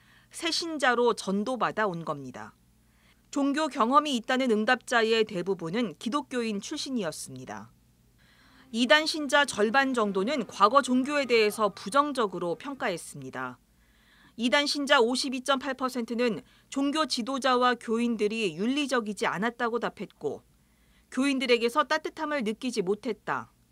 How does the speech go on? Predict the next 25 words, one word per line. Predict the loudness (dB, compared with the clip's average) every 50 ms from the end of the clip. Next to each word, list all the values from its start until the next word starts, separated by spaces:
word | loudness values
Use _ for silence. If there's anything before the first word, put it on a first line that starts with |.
| _ -6
교리에 | -4 -2 0 0 2 2 2 4
대해서 | 4 2 2 0 0 0 0 2
의심이 | 2 4 2 2 0 -2 -2 -2 -2 -2
있었다는 | -4 -4 -4 -4 -4 -2 -2 -2 0 0 -2
응답도 | -2 -2 -2 -4 -4 -6 _ -2 0 0 0 0 -4 _
각각 | -14 -14 -10 -4 -4 -4 -4 -4
사십 | -6 -10 -8 -8 -6 -8 -10 -6 -4
퍼센트를 | -4 -4 -4 -6 -8 -8 -8 -2 0 0 0 2
넘었습니다. | 0 -2 -2 -2 -4 -4 -6 -12 -14 -16 -16 -16 -16 -18 -18 -20 _ _ _ _ _ _ _ _ _ _ _ _ _ _ _ _ _ _ _ _ _ _ _ _ -4
이들이 | -2 0 0 2 2 2 2 2
이단에 | 2 2 4 2 2
소속되게 | -2 -2 -6 -8 -8 -6 -6 -4 -4 -2 -2 -2
된 | 0 2 4
나이는 | 6 6 6 4 2 0 0 -2 -4
평균 | -6 -8 -8 -6 -4 -2 -2 -2
이십일점팔 | -2 -2 -2 -4 -2 -2 -4 -4 -4 -2 0 0 0 -2 -4 -10 -10 -10
세로 | -8 -6 -6 -2 0 2 4 4 2 0 -4 -18 -20 _ _
칠십 | -6 -2 -2 0 0 0 -4 -4
퍼센트 | 0 0 0 2 0 -2 -6 -6 -6 -6 -6
이상이 | -4 -4 -4 -4 -4 -4 -2 -2 -2 -2 -2 -2 -4 -6 _
삼십 | -14 -10 -6 -6 -6 -6 -6 -8 -10
세 | -10 -8 -4 0 0 0
이전에 | 0 -2 -4 -6 -4 -2 -2 -2 -2 -2 -2 -4 -4
이단에 | -4 -4 -4 -2 -2 -4 -4
들어갔습니다. | -6 -4 -6 -4 -6 -6 -10 -12 -14 -14 -16 -16 -16 -16 -18 -18 -20